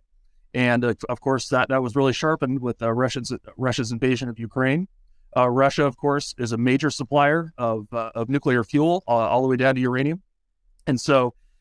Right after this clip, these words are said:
uh, people are, uh, in, and utilities in particular are, are very, uh, careful about who they wanna do business with. They don't want to be funding a war in Ukraine. And, uh, we, we all know there's been recent, uh, news coverage that,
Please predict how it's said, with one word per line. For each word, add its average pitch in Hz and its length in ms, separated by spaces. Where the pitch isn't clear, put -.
uh, 123 260
people 170 280
are, 139 320
uh, 123 180
in, 131 240
and 131 200
utilities 147 500
in 135 60
particular 143 600
are, 127 440
are 127 220
very, 156 520
uh, 139 300
careful 151 460
about 135 240
who 151 100
they 156 120
wanna 160 180
do 156 160
business 156 340
with. - 140
They 139 160
don't 175 220
want 160 240
to 147 120
be 131 180
funding 131 500
a 131 60
war 147 320
in 131 80
Ukraine. 156 420
And, 113 360
uh, 117 220
we, 127 140
we 131 160
all 123 100
know 139 180
there's 127 200
been 117 120
recent, 123 440
uh, - 20
news 127 240
coverage 156 380
that, 120 180